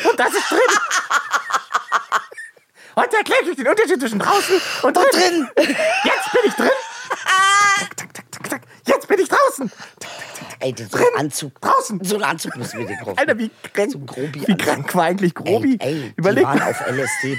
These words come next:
Speaker 2: Bruder. Das waren Zeiten, da ging das noch. Da konntest du noch in den Redaktionen richtig durchkiffen.
Speaker 1: So,
Speaker 2: So.
Speaker 1: also mit dieser schönen Grobi-Imitation eröffnen wir I E S heute.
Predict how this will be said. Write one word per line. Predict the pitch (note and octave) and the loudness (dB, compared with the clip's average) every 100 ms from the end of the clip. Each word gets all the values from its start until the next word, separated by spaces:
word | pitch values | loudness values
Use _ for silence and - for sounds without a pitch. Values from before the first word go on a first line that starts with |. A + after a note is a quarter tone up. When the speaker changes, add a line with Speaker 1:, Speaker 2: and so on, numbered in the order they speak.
| G2+ | -8
Speaker 2:
Bruder. | G#2+ G#2 | -6 -4
Das | G#2+ - | -4 -2
waren | D3+ C#3 | -2 -2
Zeiten, | C#3+ D3+ | -4 -4
da | B2+ | -4
ging | A2 D3 D#3 | -8 -6 -6
das | G#2+ - | -8 -6
noch. | F#2+ B4 D#5+ - B4+ - - B3 B3+ | -4 -4 -6 -10 -10 -10 -20 -12 -6
Da | B2 | -2
konntest | D3 C3 D3 | -2 -4 -4
du | |
noch | C#3 | -4
in | C#3+ | -2
den | C#3 | -2
Redaktionen | C3 C#3 B2+ - D3 C#3 | 0 -2 -2 -2 -4 -2
richtig | C3+ D3+ | -2 -2
durchkiffen. | C3+ D3 - - G#2 F#2+ F#2 | -2 -2 -4 -6 -10 -12 -10
Speaker 1:
So, | G3 | 0
Speaker 2:
So. | C4+ F#4+ | 4 6
Speaker 1:
also | F#3+ G3+ | 4 4
mit | G#3 A3 | 2 2
dieser | B3+ B3 | 2 2
schönen | C#4+ D4 | 0 0
Grobi-Imitation | A3 B3 C#4+ C#4+ C4+ C4 B3+ C4+ C4+ | 0 0 2 2 2 0 0 0 0
eröffnen | D4+ F#4+ B3+ A#3+ | 2 4 2 2
wir | B3+ | 0
I | B3 C4 A#3+ | 2 2 4
E | |
S | B3+ C4 | 2 4
heute. | A#3 G3+ A3 C4 | 4 4 4 4